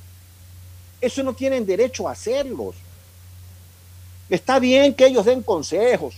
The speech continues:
que hablen, que los entrevisten en las tele-, en las empresas televisivas de,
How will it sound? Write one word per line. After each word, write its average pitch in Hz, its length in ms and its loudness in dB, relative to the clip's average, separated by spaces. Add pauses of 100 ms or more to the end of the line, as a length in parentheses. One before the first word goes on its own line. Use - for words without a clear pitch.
(120)
que 139 100 -4
hablen, 170 520 -2 (400)
que 202 140 4
los 196 220 2 (100)
entrevisten 202 800 2
en 190 120 -4
las - 180 -2
tele-, 175 460 0
en 175 60 2
las 156 260 -2
empresas 202 540 -2
televisivas 165 840 0 (1000)
de, 151 300 4